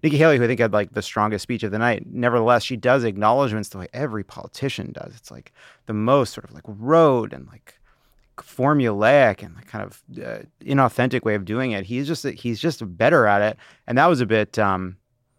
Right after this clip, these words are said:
bit alarming. But I do think, though, uh, you know, he, they got him out there. They got him to praise Ron DeSantis and Nikki Haley. He seemed so, he was so generous towards them. And then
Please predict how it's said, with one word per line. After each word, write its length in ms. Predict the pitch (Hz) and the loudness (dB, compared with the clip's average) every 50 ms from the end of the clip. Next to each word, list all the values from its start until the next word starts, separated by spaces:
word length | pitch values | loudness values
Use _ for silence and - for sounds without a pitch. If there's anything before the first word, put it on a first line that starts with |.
| _ _ _ _ - | _ _ _ _ 2
bit 120 | 143 135 | 4 4
alarming. 380 | 123 117 131 139 139 131 113 107 | 6 6 6 6 6 4 2 2
But 100 | 127 127 | 4 4
I 80 | 131 | 4
do 180 | 123 117 139 147 | 2 0 -2 -2
think, 260 | 160 160 147 131 - | 0 -2 -2 -2 0
though, 380 | - 110 107 104 101 98 98 - _ _ _ _ _ - - _ _ _ _ _ - | 2 4 4 4 4 2 -2 -8 _ _ _ _ _ -20 -20 _ _ _ _ _ -2
uh, 320 | - 123 113 104 104 98 - _ _ _ - | 0 2 2 2 0 -2 -8 _ _ _ -4
you 80 | 120 110 | -2 0
know, 180 | 104 104 104 | 0 0 0
he, 120 | 98 107 117 | -2 -4 -8
they 120 | 120 117 | -6 -2
got 200 | 92 123 123 135 | 0 2 2 2
him 80 | 139 131 | 2 2
out 200 | 120 117 117 - | 2 0 0 0
there. 240 | - 123 120 117 117 | 2 2 4 4 2
They 100 | 104 107 | 2 -2
got 260 | 92 101 113 117 123 | -2 0 2 2 2
him 80 | 135 131 | 2 0
to 100 | - 113 | -4 -10
praise 680 | _ - - - 117 117 120 123 120 120 110 104 110 110 | _ -8 -2 0 0 2 2 0 -2 -2 -6 -8 -10 -6
Ron 240 | 107 107 113 123 | -2 -2 0 0
DeSantis 540 | 127 123 - - 113 113 113 104 120 110 - | -2 -4 -4 -4 -4 -4 -4 -4 -8 -10 -8
and 80 | 110 104 | -8 -8
Nikki 240 | 107 113 - 127 113 | -8 -8 -8 -8 -6
Haley. 340 | 101 113 113 113 117 117 | -6 -6 -4 -4 -6 -6
He 80 | 113 117 | -8 -12
seemed 220 | - - 113 - | -16 -18 -16 -14
so, 460 | - - - - 139 143 147 151 147 - - - - _ _ | -12 -12 -8 -4 -2 0 0 0 -2 -6 -10 -20 -20 _ _
he 100 | - 127 | -4 -4
was 120 | 117 113 - | -4 -4 -4
so 220 | - - 160 165 | -4 -4 -4 -4
generous 680 | 139 104 98 104 113 165 185 185 190 185 170 151 123 - | -4 -6 -8 -6 -4 -2 -2 0 2 2 2 0 0 -2
towards 300 | - 143 135 127 107 107 | -2 0 0 2 2 0
them. 120 | 123 117 | -2 -2
And 140 | - 113 117 | -2 -2 -4
then 240 | 117 117 117 117 | -4 -4 -4 -6